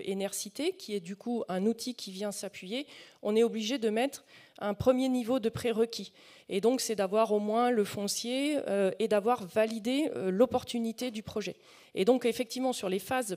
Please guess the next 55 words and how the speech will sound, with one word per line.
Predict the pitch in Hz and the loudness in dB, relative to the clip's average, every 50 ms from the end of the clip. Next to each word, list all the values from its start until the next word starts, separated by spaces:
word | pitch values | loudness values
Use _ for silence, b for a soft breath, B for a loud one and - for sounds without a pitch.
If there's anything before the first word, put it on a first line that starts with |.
| - | -8
préalables, | - - - 233 220 202 208 233 269 381 392 - B B B B B B B B B B - | -8 -6 -4 -2 -2 0 0 0 0 -2 -4 -8 B B B B B B B B B B 2
euh, | 196 190 190 190 185 - | 2 4 4 4 2 0
là, | 190 214 240 269 262 | 0 0 0 0 0
il | 233 202 | 0 0
y | 185 | -2
a | 180 | -2
plutôt | - - - 254 - 294 285 | -2 -6 -10 -6 -2 -2 -2
des | 226 240 226 196 208 | 0 0 -2 -2 -4
outils, | 233 220 - - - 240 233 233 220 - - | -8 -8 -8 -10 -8 -8 -8 -8 -6 -4 -2
euh, | 190 185 | -2 0
locaux, | 185 185 196 214 220 214 - 254 262 311 339 359 370 - | 0 2 4 4 4 4 2 -2 0 0 0 0 -2 -6
avec | 202 185 196 202 - - | -6 -6 -6 -6 -8 -10
plutôt | - 240 - - 262 262 262 | -12 -12 -8 -4 -2 -2 -2
du | 214 202 214 | -2 -2 0
recours | 202 202 202 202 - 240 240 214 | 0 0 0 0 -2 -4 -4 -2
à | 196 175 | -4 -4
de | 180 | -4
la | 175 175 | -4 -4
subvention | - - - 196 196 208 214 214 - - 233 262 285 - b b b b b b b | -4 -6 -8 -6 -4 -4 -2 -2 -4 -4 -4 -4 -6 -8 b b b b b b b
pour | - 208 - | -2 -2 -2
financer | - - 247 240 233 226 233 277 269 | -2 -2 0 2 2 2 2 0 0
les | 254 226 | 0 0
premières | - - - 220 220 214 220 208 196 | -2 0 0 2 4 4 2 2 0
études | 208 202 - - 302 320 285 | -2 -4 -2 -2 -2 0 0
et | 233 | -2
pour | - - 196 180 | -4 -6 -12 -10
pouvoir | - 208 196 214 240 233 214 | -10 -4 0 2 2 2 0
valider | 180 190 220 226 233 240 226 208 254 254 | 0 0 0 0 0 -2 -4 -4 -4 -6
pour | - - 208 196 | -6 -8 -8 -8
un | 185 | -8
premier | 180 - 226 220 226 220 | -6 -4 -4 0 0 -2
collectif, | 220 - 202 190 196 196 - 285 262 226 | 0 0 -2 -2 -2 -4 -4 -6 -6 -6
de | 180 196 | -6 -8
se | 196 175 175 | -6 -6 -8
dire, « | 208 247 262 254 - | -6 -6 -6 -4 -4
OK, | 208 208 - - 247 262 269 277 - | -8 -8 -6 -4 -4 -2 -2 -4 -4
on | - 208 202 | -6 -6 -6
est | 202 190 | -6 -4
capable | - 208 208 226 220 208 185 | -6 -6 -4 -4 -6 -6 -6
d'y | 185 208 202 | -4 -4 -4
aller | 196 202 233 254 277 269 - - | -2 -2 -4 -4 -4 -6 -6 -4
et | 202 | -4
on | 196 196 | -4 -4
passe | - 226 247 - - | -4 -4 -6 -4 -4
aux | 208 | -4
étapes | 185 202 208 - 220 214 180 | -2 -2 -2 -2 -4 -4 -2
d'après | 185 190 185 - - 247 262 269 - - | -2 -4 -4 -4 -4 -4 -4 -4 -4 -4
et | - 262 269 | -2 -2 -2
on | 247 | 0
va | 220 220 214 | 0 -2 -2
chercher | - - 214 - - - 233 | -2 -4 -6 -6 -6 -6 -4
des | 196 202 | -4 -4
financements | 185 - 190 190 190 190 - - 196 190 | -6 -4 -6 -6 -6 -6 -6 -6 -8 -8
plus | - - 240 | -6 -8 -8
conséquents | - - 220 208 - 208 - - 240 285 | -4 -4 -4 -4 -4 -6 -4 -6 -6 -6